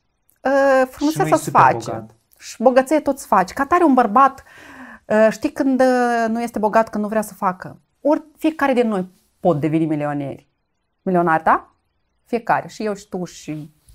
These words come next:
Speaker 1: oricare. Și cel care vă în stradă, dacă vrea. Atât. Și o femeie, dacă vrea să facă dintr-un mutător de stradă milionar, îl face. Îl face.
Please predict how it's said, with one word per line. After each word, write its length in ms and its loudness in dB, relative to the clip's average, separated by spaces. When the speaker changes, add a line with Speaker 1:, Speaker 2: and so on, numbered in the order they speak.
Speaker 1:
oricare. 540 0
Și 120 -20
cel 160 -2
care 160 -6
vă 120 -6
în 140 -10
stradă, 320 -8
dacă 280 -6
vrea. 360 -4
Atât. 460 -8
Și 140 2
o 40 6
femeie, 320 0
dacă 220 -2
vrea 140 -2
să 80 -16
facă 220 -6
dintr-un 560 -6
mutător 1080 -2
de 100 -2
stradă 440 -4
milionar, 340 -4
îl 160 -2
face. 560 0
Îl 120 -10
face. 380 -4